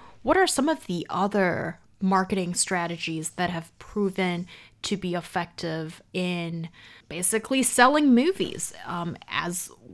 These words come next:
every year, you know, these, um, companies are trying desperately to get people into the cinema.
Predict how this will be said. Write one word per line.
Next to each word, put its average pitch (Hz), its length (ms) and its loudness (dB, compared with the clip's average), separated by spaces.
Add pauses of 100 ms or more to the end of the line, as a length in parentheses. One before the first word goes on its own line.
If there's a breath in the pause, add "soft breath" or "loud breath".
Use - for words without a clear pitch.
(320)
every 220 380 4
year, 196 480 4
you 165 120 -4
know, 165 280 -4
these, 175 340 -4
um, 160 480 -2 (380)
companies 180 560 0
are 190 80 2
trying 180 400 0
desperately 156 760 0 (380 loud breath)
to 175 460 2
get 180 220 -2
people 160 460 -4
into 165 220 -6
the - 80 -10
cinema. 170 500 -6